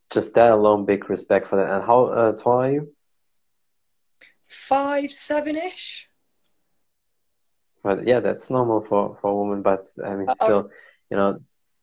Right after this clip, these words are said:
Speaker 1: <laughs> but the very tall ones, I don't know how it is for you. Do you like to fight more the, the tall ones or the shorter ones?
Speaker 2: To be honest, I don't mind. It's just, I d-, like, when I go into a match, I don't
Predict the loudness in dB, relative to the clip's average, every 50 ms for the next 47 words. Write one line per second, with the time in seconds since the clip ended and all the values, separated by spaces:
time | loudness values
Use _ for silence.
0 | _ _ _ _ _ _ -12 -12 -10 -10 -12 -14 -16 -16 -16 -16 -18 -18 -18 _
1 | _ -20 -20 -16 -4 2 2 2 4 6 6 8 8 8 6 6 4 4 6 6
2 | 8 8 8 6 6 4 4 6 6 8 6 6 6 2 2 4 4 6 6 6
3 | 4 2 -2 -2 -2 -2 0 0 0 2 2 4 6 6 4 4 2 0 -6 -6
4 | -6 -8 _ _ _ 0 2 4 4 4 2 0 0 0 0 0 -2 -6 -8 -12
5 | _ -12 -12 -10 -2 2 4 4 6 6 6 4 4 0 -2 -8 -8 -8 -8 -6
6 | -4 -2 0 0 0 -2 -4 -6 -8 -12 _ _ _ _ _ _ _ _ _ _
7 | _ _ _ _ _ _ _ _ _ _ -16 -4 2 4 4 4 4 2 0 0
8 | 2 2 4 4 4 4 4 4 4 4 4 4 2 0 -4 -6 -8 -8 -8 -8
9 | -8 -8 -8 -8 -8 -6 -4 -4 -4 -4 -6 -14 -16 _ _ _ _ -2 0 0
10 | 0 0 -2 0 0 0 0 0 0 -2 -2 -2 -6 -8 -8 -6 -6 -6 -4 -2
11 | -2 -2 -2 -6 -6 -8 -8 -6 -4 -4 -6 -6 -6